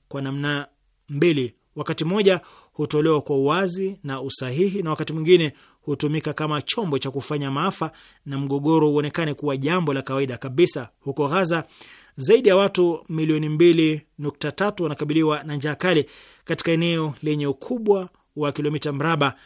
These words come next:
mia tatu sitini na tano pekee. Umoja wa Mataifa umeonya mara kwa mara kwamba maafa makubwa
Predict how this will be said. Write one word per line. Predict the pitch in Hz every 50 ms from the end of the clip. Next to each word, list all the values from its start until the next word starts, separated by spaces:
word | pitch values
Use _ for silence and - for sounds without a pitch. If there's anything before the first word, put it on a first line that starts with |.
| _ _ _ _ _ _ _ _
mia | 139 135 139 139 139 135
tatu | - 151 147 139 143 135
sitini | - - - 147 135 135
na | 131
tano | 123 - - 135 123 120
pekee. | - 139 131 - - 170 147 120 104 -
Umoja | 139 156 202 226 226
wa | 214
Mataifa | 208 190 - 214 202 208 208 202 196 202 - _ -
umeonya | 156 160 165 170 170 160
mara | 160 165 156 147
kwa | - 165
mara | 170 160 151
kwamba | - 165 160 151 147 143 127 - -
maafa | 143 151 165 165 - 170 165
makubwa | 165 147 - - 247 220 214 196